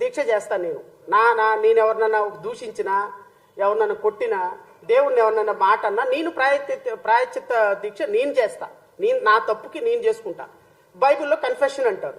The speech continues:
నేను తప్పు చేశానని పాస్టర్ గారి దగ్గర ఒప్పుకుంటూ కన్ఫెషన్. మన హిందూ ధర్మశాస్త్రంలో వచ్చేటప్పటికి ప్రాయశ్చిత్త దీక్ష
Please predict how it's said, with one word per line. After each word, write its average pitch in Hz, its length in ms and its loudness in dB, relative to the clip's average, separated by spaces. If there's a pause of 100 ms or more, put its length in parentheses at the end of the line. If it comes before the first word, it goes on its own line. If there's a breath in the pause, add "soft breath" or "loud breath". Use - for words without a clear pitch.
నేను 214 180 0
తప్పు 427 160 0
చేశానని 233 500 0 (200)
పాస్టర్ 202 280 -2
గారి 196 120 -4
దగ్గర 175 220 -6
ఒప్పుకుంటూ 185 380 -8
కన్ఫెషన్. 185 560 -12 (720 soft breath)
మన 370 160 0 (680)
హిందూ 294 240 -6
ధర్మశాస్త్రంలో 226 840 0
వచ్చేటప్పటికి 196 520 -8
ప్రాయశ్చిత్త 220 560 -2 (120)
దీక్ష 185 200 -10